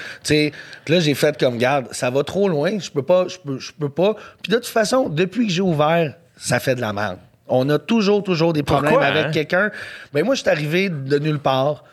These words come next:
Speaker 1: Je suis un autodidacte.
Speaker 2: Ça, mettons, là.
Speaker 1: Ouais.
Speaker 2: Euh,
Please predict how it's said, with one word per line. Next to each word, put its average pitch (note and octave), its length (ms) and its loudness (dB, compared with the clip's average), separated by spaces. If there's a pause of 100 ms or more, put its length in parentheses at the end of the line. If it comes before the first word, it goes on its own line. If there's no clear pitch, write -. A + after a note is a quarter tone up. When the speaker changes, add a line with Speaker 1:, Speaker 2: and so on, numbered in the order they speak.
(280)
Speaker 1:
Je - 60 -10
suis - 80 0
un C#3 100 4
autodidacte. D#3 640 0
Speaker 2:
Ça, - 280 0
mettons, A#2+ 380 2
là. F2 180 2 (180)
Speaker 1:
Ouais. B2+ 180 -2 (580)
Speaker 2:
Euh, G#2 360 2